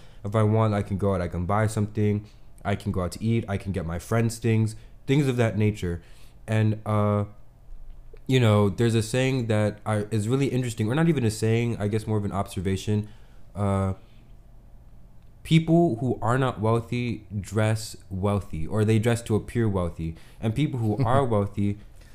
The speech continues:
Speaker 1: dress, I, I mean, normal is subjective, so I,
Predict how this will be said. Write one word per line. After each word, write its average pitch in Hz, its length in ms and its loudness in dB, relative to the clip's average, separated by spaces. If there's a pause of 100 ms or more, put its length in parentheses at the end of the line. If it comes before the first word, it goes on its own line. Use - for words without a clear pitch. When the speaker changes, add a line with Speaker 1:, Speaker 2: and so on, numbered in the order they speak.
(140)
Speaker 1:
dress, 101 520 -2 (1300)
I, 117 220 -2
I 104 180 2
mean, 123 160 4
normal 139 280 6
is 117 100 2
subjective, 98 560 0
so 107 120 -2
I, 95 260 4